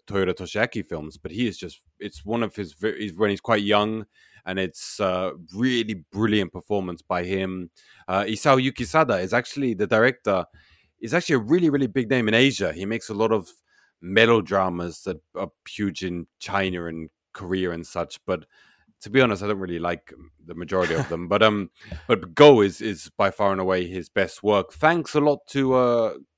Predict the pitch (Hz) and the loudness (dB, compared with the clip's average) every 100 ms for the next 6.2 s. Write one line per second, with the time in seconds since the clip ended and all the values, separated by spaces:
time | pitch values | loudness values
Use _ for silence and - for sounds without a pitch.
0 | - 127 120 131 120 139 117 87 78 - | -6 -4 0 0 0 0 2 2 0 -8
1 | _ _ _ 104 98 92 - 95 92 92 | _ _ _ -2 0 -2 -6 -6 -4 -6
2 | 92 - 147 - 104 87 82 82 67 - | -10 -4 -2 -2 -2 -2 -4 -10 -12 -16
3 | - _ 110 95 92 123 90 95 - - | -20 _ -6 -2 -2 -2 -4 -8 -10 -14
4 | _ - 98 92 143 135 - 110 107 104 | _ -10 -8 -6 -2 0 0 0 2 2
5 | - _ 117 107 - 107 98 127 113 95 | -2 _ -4 -4 -4 -6 -2 0 2 2
6 | 78 69 | -2 -6